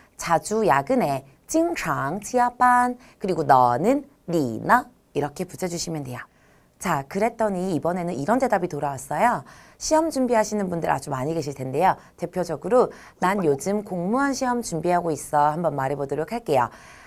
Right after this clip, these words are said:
"나는 요즘에," 我最近, "준비하고 있어."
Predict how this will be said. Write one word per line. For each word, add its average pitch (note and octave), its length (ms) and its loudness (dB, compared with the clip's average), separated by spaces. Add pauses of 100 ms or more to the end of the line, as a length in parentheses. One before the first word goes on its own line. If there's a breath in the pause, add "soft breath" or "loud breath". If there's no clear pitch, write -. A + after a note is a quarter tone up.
(120 loud breath)
"나는 F3+ 540 4
요즘에," E3+ 640 0 (180)
我最近, D3 1200 2 (260 soft breath)
"준비하고 B3 520 2
있어." A#2+ 400 0